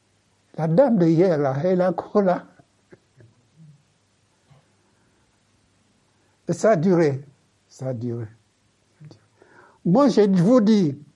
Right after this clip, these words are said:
devant Dieu et devant Jésus-Christ, nous avons la bénédiction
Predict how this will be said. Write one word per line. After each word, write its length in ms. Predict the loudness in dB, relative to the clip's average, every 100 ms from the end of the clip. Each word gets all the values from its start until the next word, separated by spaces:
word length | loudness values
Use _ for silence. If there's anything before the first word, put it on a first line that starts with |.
| _ -10 0
devant 400 | 4 4 4 2
Dieu 440 | 0 -2 -2 -6 -20 _ _ _ _ -4
et 80 | 0
devant 360 | 2 2 2
Jésus-Christ, 720 | 0 -2 -4 -6 -8 -8 -16 _ _ _ _ _ _ _ _ _
nous 320 | 2 4 6
avons 440 | 6 4 2 2 2
la 320 | 2 2 2
bénédiction 1120 | 2 4 6 4 2 0 0 2 4 2 0